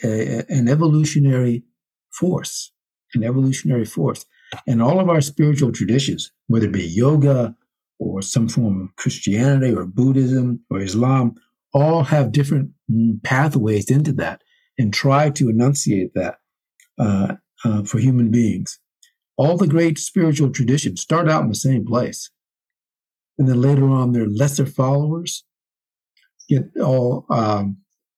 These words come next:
academic and splitting hairs about it. But the great founders all say the same thing at different times in our history. And when we are in need, when we are in conflict, when we are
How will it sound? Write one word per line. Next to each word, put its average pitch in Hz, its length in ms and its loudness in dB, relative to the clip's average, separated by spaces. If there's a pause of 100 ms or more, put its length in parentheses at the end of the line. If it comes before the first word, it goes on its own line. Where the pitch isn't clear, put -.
(120)
academic 135 520 2
and 117 100 -2
splitting 131 400 0
hairs 120 300 0
about 98 280 -4
it. 113 60 -8
But 107 120 -4
the 101 60 -6
great 131 260 0
founders 139 460 0
all 220 160 0
say 269 160 0
the 233 100 0
same 208 340 0
thing 226 260 -2 (760)
at 135 100 -2
different 143 300 0
times 147 280 2
in 139 80 4
our 139 140 2
history. - 480 -6 (400)
And 123 180 2
when 156 200 2
we 160 160 2
are 151 420 2 (640)
in 143 240 4
need, 160 440 0 (120)
when 127 180 0
we 135 140 4
are 131 140 2
in 120 120 -2
conflict, 151 460 -2
when 117 200 2
we 123 160 2
are 120 380 0